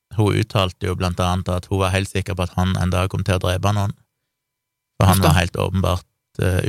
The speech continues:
Speaker 1: ustabil og farlig. Så han ble i hvert fall frikjent i august, året etter denne her episoden, så han satt jo inne i nesten et år, så vidt jeg har skjønt. Han ble frikjent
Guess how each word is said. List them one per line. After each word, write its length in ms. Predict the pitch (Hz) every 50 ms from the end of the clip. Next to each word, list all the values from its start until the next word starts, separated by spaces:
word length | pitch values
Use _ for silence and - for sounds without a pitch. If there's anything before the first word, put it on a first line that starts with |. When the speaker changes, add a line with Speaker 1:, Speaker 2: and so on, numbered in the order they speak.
| 92
Speaker 1:
ustabil 680 | 90 - - 101 98 95 98 95 95 92 92 95 92 90 - _ _ _ - -
og 80 | - 113
farlig. 380 | - 101 87 85 - 50 52 - _ _ _ _ _ _ _ _ _ _ _ _ _ _ _ _ _ _ _ _ _ -
Så 60 | - 143
han 60 | 143
ble 60 | 151 147
i 20 |
hvert 80 | 139 147 131
fall 80 | -
frikjent 480 | - 131 110 104 - 139 135 139 135 -
i 60 | 95 92
august, 500 | 92 95 107 127 131 - - _ - - -
året 300 | - 98 98 101 92 90
etter 160 | - - 107
denne 160 | 101 95 92 90
her 100 | 90 90
episoden, 640 | 87 101 98 90 95 92 90 92 113 117 117 107
så 60 | 104 98
han 80 | 95 92
satt 220 | - 104 - -
jo 60 | 104 95
inne 160 | 87 92 101
i 80 | 98 90
nesten 300 | 90 90 - - - 90
et 80 | 85 -
år, 380 | - 85 87 95 104 110 107 101
så 120 | - - -
vidt 80 | 104 101
jeg 80 | 98
har 60 | 98
skjønt. 300 | 123 123 131 131 131 - _ _ _ _ _ _ _ _ _ _ _ _ _ _ _ -
Han 120 | 143 139
ble 80 | 120 117
frikjent 520 | 113 - 104 98 87 - 107 104 104 98